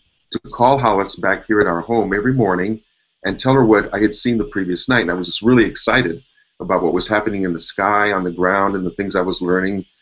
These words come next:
and, and knowing that I was making genuine contact, because we were being taught how to identify the, the normal kind of phenomenon, planes, weather, balloons, um, et cetera.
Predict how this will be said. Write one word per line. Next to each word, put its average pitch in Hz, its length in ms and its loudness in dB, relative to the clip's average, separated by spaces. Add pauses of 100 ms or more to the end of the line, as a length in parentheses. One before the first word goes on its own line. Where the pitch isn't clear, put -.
(340)
and, 90 300 2
and 90 200 0
knowing 98 320 4
that 90 120 2
I 90 60 2
was 92 160 0
making 92 480 -2 (180)
genuine 95 400 0
contact, - 640 -2
because - 240 -4
we 95 100 0
were 87 140 0
being 87 240 0
taught - 520 2 (680)
how 92 120 2
to 92 160 2
identify 90 640 2
the, 82 280 -2
the 87 100 0
normal 113 380 4
kind 85 180 -2
of 82 100 -8
phenomenon, 78 560 -6 (200)
planes, 92 520 2
weather, 90 640 2 (360)
balloons, 95 840 0
um, 78 460 -6 (460)
et 87 200 0
cetera. 92 460 2